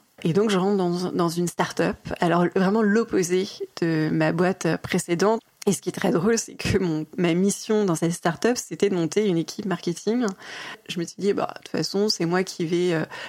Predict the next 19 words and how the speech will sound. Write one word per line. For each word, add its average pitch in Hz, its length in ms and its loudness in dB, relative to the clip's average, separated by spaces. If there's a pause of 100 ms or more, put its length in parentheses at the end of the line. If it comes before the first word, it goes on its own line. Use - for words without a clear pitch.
la 180 160 4
monter, 190 720 4
euh, 170 300 2
donc, 185 300 -6
euh, 185 300 -6 (760)
donc 180 180 -2
c-, - 160 -14
ça - 160 0
va 170 60 2
être 170 100 0
plus - 140 -12
simple - 180 -4
pour 190 160 -4
moi. 190 240 -4 (560)
Et 175 320 4
ça 180 140 0
a - 20 4
été 311 180 2
génial. 233 520 2